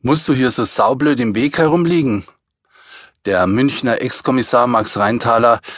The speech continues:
blickte ärgerlich auf die mit einer schwarzen Jeans bekleideten Beine, die vor ihm aus der Dunkelheit einer Garageneinfahrt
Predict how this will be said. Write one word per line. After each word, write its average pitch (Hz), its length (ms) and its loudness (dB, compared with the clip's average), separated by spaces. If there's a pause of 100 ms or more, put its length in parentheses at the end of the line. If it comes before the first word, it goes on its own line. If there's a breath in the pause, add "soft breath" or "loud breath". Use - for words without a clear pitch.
(160 loud breath)
blickte 165 360 -2
ärgerlich 120 560 2
auf 110 160 -2
die 113 100 -2
mit 120 160 -2
einer 101 220 -2
schwarzen 113 500 -2
Jeans 160 380 -2
bekleideten 107 580 -2
Beine, 110 500 0 (440 loud breath)
die 120 80 -2
vor 131 220 0
ihm 147 140 0
aus 117 160 -4
der 104 120 -4
Dunkelheit 135 680 0
einer 104 220 -2
Garageneinfahrt 110 1160 -2